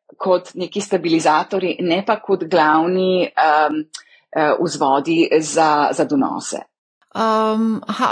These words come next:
Speaker 2: okej, se pravi kot stabilizator, recimo temu. Ali lahko, ali bi bila lahko stabilizator tudi v bistvu klasična, recimo, državna <laughs> obveznica?
Speaker 1: Ja, saj obveznice so, so klasični stabilizator.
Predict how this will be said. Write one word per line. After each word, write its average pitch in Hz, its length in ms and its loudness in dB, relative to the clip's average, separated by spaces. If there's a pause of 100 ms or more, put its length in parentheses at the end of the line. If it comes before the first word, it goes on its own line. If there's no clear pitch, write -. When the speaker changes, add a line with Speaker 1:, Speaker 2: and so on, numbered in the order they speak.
Speaker 2:
okej, 247 220 -2
se 247 160 -4
pravi 247 320 0
kot 247 100 0
stabilizator, 202 920 0
recimo 190 380 -4
temu. 190 320 -4 (320)
Ali 214 260 2
lahko, 214 240 -2
ali 226 240 2
bi 208 100 0
bila 214 160 0
lahko 247 500 0
stabilizator 226 760 -2
tudi 220 320 -4
v 214 220 -4
bistvu 220 320 -2 (300)
klasična, 208 580 -4 (100)
recimo, 202 320 -4
državna 214 640 0
<laughs> 294 60 0
obveznica? 233 920 -2 (580)
Speaker 1:
Ja, 330 180 2
saj 311 140 0
obveznice 262 480 2
so, 220 260 0
so 262 220 -2 (140)
klasični 220 480 -2 (260)
stabilizator. 180 720 0